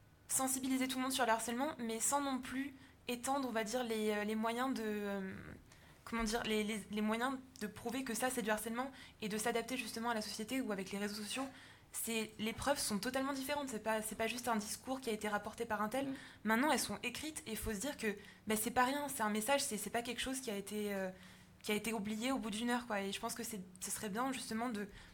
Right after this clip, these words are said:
Speaker 1: pas forcément des sanctions, je sais pas, aussi de, d'établir des sanctions différentes.
Speaker 2: Mm.
Speaker 1: De,
Speaker 2: Ouais, je suis
Speaker 1: euh,
Speaker 2: d'accord.
Speaker 1: de voir pour trouver des sanctions qui iraient pour des enfants, parce que c'est des gens qui doivent, enfin, qui doivent grandir, qui doivent
Speaker 2: Mm.
Speaker 1: évoluer, et qui doivent pas non plus être, euh... faut se dire que ça va pas être sur du long terme, quoi.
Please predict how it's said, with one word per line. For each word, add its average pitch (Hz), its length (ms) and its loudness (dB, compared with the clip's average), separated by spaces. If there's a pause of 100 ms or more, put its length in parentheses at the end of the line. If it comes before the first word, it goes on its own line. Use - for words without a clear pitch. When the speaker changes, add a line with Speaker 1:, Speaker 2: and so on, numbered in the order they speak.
Speaker 1:
pas 220 100 -2
forcément 220 360 0
des 214 100 0
sanctions, 208 480 -4 (240)
je - 40 -2
sais 247 80 2
pas, 233 180 6
aussi 233 180 -4
de, 269 120 0
d'établir 214 380 0
des 220 80 -6
sanctions 202 300 -6
différentes. 214 580 -6 (180)
Speaker 2:
Mm. 294 40 -2 (540)
Speaker 1:
De, 269 60 0
Speaker 2:
Ouais, 277 120 2
je 277 60 0
suis - 100 0
Speaker 1:
euh, 233 60 4
Speaker 2:
d'accord. 220 280 0
Speaker 1:
de 214 60 -2
voir 233 160 -2
pour 208 140 -10
trouver 214 200 -4
des 220 100 -2
sanctions 214 360 -6
qui - 160 -8
iraient 226 120 -2
pour 214 140 -6
des 190 140 -2
enfants, 226 280 -2
parce 214 160 -2
que - 60 -12
c'est 190 120 -8
des 196 100 -4
gens 226 100 -4
qui 240 140 -12
doivent, 190 340 -2 (720)
enfin, 202 140 0
qui 196 120 -8
doivent 202 180 0
grandir, 220 320 -2
qui - 60 -10
doivent 202 120 0
Speaker 2:
Mm. 196 120 0
Speaker 1:
évoluer, 226 200 0
et 240 40 0
qui 214 120 -10
doivent 196 160 0
pas 220 140 0
non 214 140 -2
plus 226 180 -6
être, 220 280 -2
euh... 185 260 0 (960)
faut 233 120 -2
se 220 60 2
dire 262 100 4
que 254 80 -2
ça 214 120 0
va 202 40 2
pas 226 120 4
être 233 60 0
sur 240 120 2
du 214 60 -4
long 214 140 0
terme, 208 240 -2
quoi. 180 200 -4